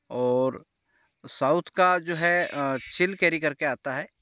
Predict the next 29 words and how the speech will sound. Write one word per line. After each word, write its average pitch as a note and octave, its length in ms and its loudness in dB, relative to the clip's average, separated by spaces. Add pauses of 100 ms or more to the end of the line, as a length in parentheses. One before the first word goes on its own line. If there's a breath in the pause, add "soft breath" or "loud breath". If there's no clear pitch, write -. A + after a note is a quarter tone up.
(160)
अ, B2+ 100 -10
ओनियन, C3+ 440 -4 (180)
वो C3+ 300 -2
एक C3+ 120 -2
सौ D#3 120 -6
पाँच B2+ 300 -6
टका B2+ 140 -8
तक G#2+ 180 -8
देखने A2 260 -10
को G#2 100 -12
मिला, G2 220 -10
और A2+ 140 -8
नासिक A#2 360 -10
का E3 280 0 (580 loud breath)
और C3 80 -10
जो C#3+ 180 -2
अनियन D3 260 2
में D3+ 120 0
वो D3 200 -2
भी D#3+ 120 -6
सौ, D#3 300 0
निन्यानवे C#3+ 420 2
सौ - 120 -6
टका D3 240 -2
तक D3 120 -4
देखने C#3 280 -8
को D3+ 60 -4
मिला D3 240 0
और D3+ 120 0